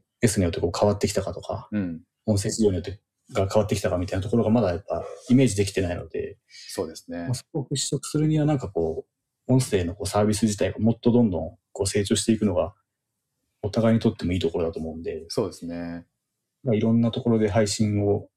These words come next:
Speaker 1: してもらえると、いろいろと発見があるのかなとは思いつつ、僕らももうちょっとこう、他のサービスを使いながら、いろいろやっていこうっていう話はしてるので。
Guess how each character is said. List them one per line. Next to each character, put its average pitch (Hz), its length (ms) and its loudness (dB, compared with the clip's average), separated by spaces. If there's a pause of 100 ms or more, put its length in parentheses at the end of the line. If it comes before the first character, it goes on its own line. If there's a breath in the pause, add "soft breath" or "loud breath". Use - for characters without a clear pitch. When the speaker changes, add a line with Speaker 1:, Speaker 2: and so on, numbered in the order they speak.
(360)
Speaker 1:
し - 100 -4
て - 100 -2
も 104 100 4
ら 98 80 4
え 98 40 4
る 98 80 2
と、 98 120 2
い 98 60 2
ろ 101 120 4
い - 20 4
ろ 101 100 2
と 98 220 0
発 98 220 -8 (120)
見 95 40 2
が 101 80 2
あ - 20 2
る 92 60 -2
の 85 100 -6
か - 80 -8
な 85 100 -6
と - 120 -10
は - 120 -10 (920)
思 95 180 0
い 90 60 -4
つ - 100 -12
つ、 101 340 -8
僕 104 200 -2
ら 107 60 4
も 104 120 2
も 104 120 4
う 104 40 4
ち 104 100 -6
ょ - 20 -8
っ - 20 -2
と 104 80 2
こ 101 140 2
う、 - 20 4
他 98 160 0
の 104 80 2
サ 107 140 2
ー 104 40 4
ビ 101 80 0
ス 101 120 0
を 98 180 2 (180)
使 - 220 2
い 104 40 2
な 98 100 0
が - 80 -2
ら、 - 200 -12 (760)
い 107 60 2
ろ 101 100 6
い 95 40 2
ろ 98 60 2
や 98 60 2
っ 98 40 -8
て 101 100 -2
い - 20 -2
こ 101 100 4
う - 20 0
っ 98 40 -2
て - 60 -8
い - 20 -6
う - 20 -6
話 90 200 -4
は 87 60 -2
し - 100 -2
て 95 80 2
る 90 80 0
の 80 140 -6
で。 - 240 -18